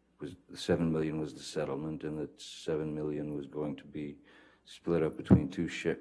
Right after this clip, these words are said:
two charities. One was the A C L U, and the other was the Children's Hospital of Los Angeles,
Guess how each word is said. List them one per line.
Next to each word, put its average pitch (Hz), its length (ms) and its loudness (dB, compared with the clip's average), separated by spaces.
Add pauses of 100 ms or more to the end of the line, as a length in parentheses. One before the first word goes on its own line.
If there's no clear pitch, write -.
two 85 160 -2
charities. 80 580 0 (640)
One 78 240 -4
was 71 280 -6
the 69 300 -6
A 78 140 -2
C 78 280 -4
L 73 160 0
U, 78 400 -2 (120)
and 73 260 -8
the - 140 -6
other 76 240 -2
was 71 240 -6
the 73 100 -12
Children's 71 480 -2
Hospital - 720 -6 (420)
of - 140 -8
Los - 280 -4
Angeles, - 640 -12